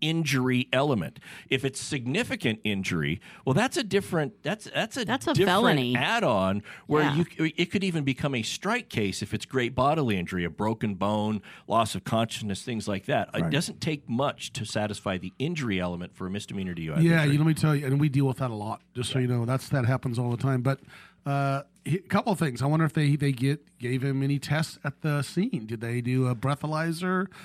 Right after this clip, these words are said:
Speaker 4: Do they do any of that? It didn't say that in anything that
Speaker 1: It,
Speaker 4: I
Speaker 1: it,
Speaker 4: noted
Speaker 1: it
Speaker 4: down.
Speaker 1: did not. If they had give him any sort of test, one, one of common test is a pre-arrest, what's called a preliminary alcohol screen test. And if they gave that test and it came back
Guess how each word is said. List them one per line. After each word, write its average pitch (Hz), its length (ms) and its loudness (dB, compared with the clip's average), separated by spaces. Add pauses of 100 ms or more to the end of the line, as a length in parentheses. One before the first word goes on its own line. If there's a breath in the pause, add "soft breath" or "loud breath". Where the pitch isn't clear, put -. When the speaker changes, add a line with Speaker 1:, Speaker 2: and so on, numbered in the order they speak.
(160 loud breath)
Speaker 4:
Do 139 80 0
they 135 120 4
do 131 180 2
any 160 200 4
of 165 60 4
that? 123 200 -2
It 127 120 -10
didn't 127 220 -4
say 151 180 -4
that 135 180 -2
in 123 180 -4
anything 160 560 0
that 107 60 4
Speaker 1:
It, 117 80 2
Speaker 4:
I 110 60 -6
Speaker 1:
it, 135 140 4
Speaker 4:
noted 113 120 0
Speaker 1:
it 143 100 6
Speaker 4:
down. 110 80 -6
Speaker 1:
did 127 220 4
not. 127 380 4
If 117 180 0
they 127 140 2
had 117 240 -2
give 123 240 0
him 117 280 0
any 185 260 -2
sort 117 340 0
of 95 240 -2
test, 98 460 -2
one, 107 220 -2
one 151 180 0
of 135 180 -4
common 156 400 0
test 98 380 -2
is 98 120 -2
a 95 100 0
pre-arrest, 120 800 -4
what's 107 140 -12
called 110 280 -2
a 90 140 -2 (360 loud breath)
preliminary 127 760 -4
alcohol 113 520 -2
screen 143 640 -6
test. - 520 -8 (560 soft breath)
And 107 140 2
if 98 180 -2
they 113 180 2
gave 101 380 0
that 123 300 -2
test 107 320 -2
and 95 80 -2
it 90 100 -6
came 104 280 -4
back 95 420 -4